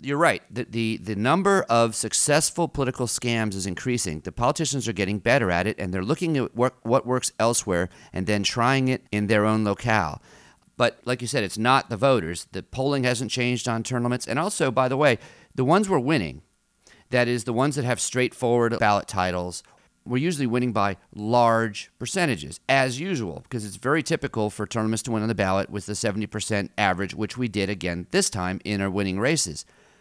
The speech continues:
In the ones we lost, it's always really close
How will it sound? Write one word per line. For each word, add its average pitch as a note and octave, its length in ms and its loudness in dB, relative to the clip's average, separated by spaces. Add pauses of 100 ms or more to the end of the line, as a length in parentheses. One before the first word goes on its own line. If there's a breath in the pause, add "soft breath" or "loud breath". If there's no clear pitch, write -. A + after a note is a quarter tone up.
(260 soft breath)
In B2+ 100 0
the C3 60 4
ones D#3 200 2
we C3 100 2
lost, B2+ 480 4
it's - 160 -6
always F#2+ 320 0
really F#2 280 -4
close - 520 -10